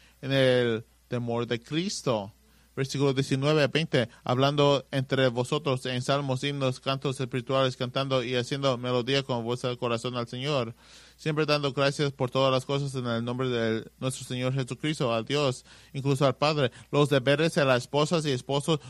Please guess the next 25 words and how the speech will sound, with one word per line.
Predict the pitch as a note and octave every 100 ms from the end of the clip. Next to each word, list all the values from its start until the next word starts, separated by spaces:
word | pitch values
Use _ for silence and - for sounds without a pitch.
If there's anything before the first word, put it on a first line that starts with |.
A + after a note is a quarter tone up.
| -
son | - D#3+ D#3
la | D#3 C#3+
salida | C#3+ C#3 D3 D3+
natural | D3+ C#3 - C3 C3+ D#3+ D3+ C#3
de | C#3
la | C3 C3
adoración. | B2+ B2+ B2+ A#2+ - - D3+ E3+ C#3 A2 G2+ _ _ _ _ -
Versículo | C3 D3 C3+ C#3 C3+
quince | C#3+ D3 C#3
a |
dieciséis, | B2+ B2 A#2 D#3+ C#3+
Efesios | B2+ C3+ B2+ C3 A#2+
cinco. | - E3 - A#2+ G2 G#2+ _ _ _ _ _ _ _ _ _
"Por | - C#3+
eso | D3+ D#3+ D#3+
observa | C3+ - C#3+ C#3 C3+
bien | C3 C#3+ E3 C3+ - _
cómo | D3+ C#3+ C3+
andáis, | C#3 C3+ C#3+ E3 D3 C3+
no | C#3+ D3
como | E3+ D#3 D3 C#3+
insensatos, | C#3 C3 F3 E3+ - C#3 C#3
sino | C#3 C3
como | - C3+ B2
sabios, | B2 - D#3 E3 D3+